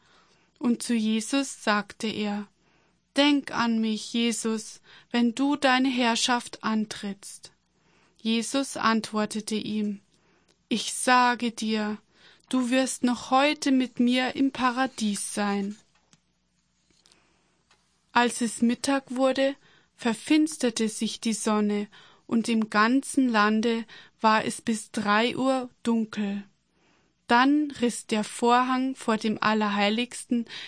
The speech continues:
im Tempel mitten durch. Jesus aber rief laut: „Vater, in deine Hände lege ich meinen Geist.“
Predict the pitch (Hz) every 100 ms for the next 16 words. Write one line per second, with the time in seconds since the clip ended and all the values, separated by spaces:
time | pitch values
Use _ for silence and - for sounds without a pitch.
0 | - 226 208 - 214 226 226 254 247 208
1 | 240 269 - 269 247 196 185 180 - -
2 | _ _ _ _ _ - - - - 247
3 | 285 269 262 - 233 226 226 220 233 233
4 | - 208 208 202 208 - - _ _ -
5 | - _ - - 302 311 294 - 233 226
6 | 226 - _ _ _ 269 269 - 262 277
7 | 302 302 285 277 247 269 269 247 233 233
8 | 254 254 254 247 - 240 247 262 269 269
9 | 262 240 220 214 214 - -